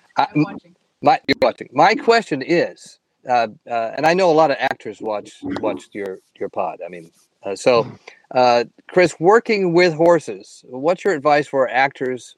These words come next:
Speaker 1: And, you know, like in Rocky Mountain Christmas, you're portraying an actor who's gonna, you know, learn how to ride horses. What's your advice for actors working with horses? And of course, we're anxious to hear what Dan's answer is to that too. But, uh, go ahead.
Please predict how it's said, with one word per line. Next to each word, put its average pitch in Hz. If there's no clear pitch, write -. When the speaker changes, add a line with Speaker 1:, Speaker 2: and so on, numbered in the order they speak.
Speaker 1:
And, 127
you 131
know, 139
like 127
in 135
Rocky 139
Mountain 135
Christmas, 131
you're 120
portraying 127
an 123
actor 120
who's 113
gonna, 113
you 120
know, 101
learn 113
how 110
to 104
ride 101
horses. 107
What's 208
your 262
advice 175
for 139
actors 127
working 131
with 165
horses? 101
And 135
of 127
course, 151
we're 127
anxious 117
to 110
hear 107
what 101
Dan's 110
answer 101
is 101
to 110
that 98
too. 135
But, 104
uh, 131
go 151
ahead. 98